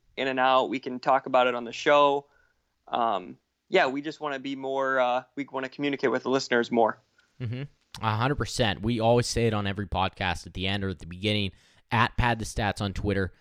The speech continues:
Speaker 2: Hit us up. I need to do a better job, too, of we need to, you know,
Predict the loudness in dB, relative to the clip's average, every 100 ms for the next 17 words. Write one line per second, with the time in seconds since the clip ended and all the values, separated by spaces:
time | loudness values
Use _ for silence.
0 | _ 0 2 2 0 -2 0 2 2 2
1 | 0 4 4 6 4 4 4 4 6 4
2 | 2 0 0 -2 -10 -2 4 6 8 6
3 | 2 0 2 2 2 0 -2 -6 -2 0
4 | -2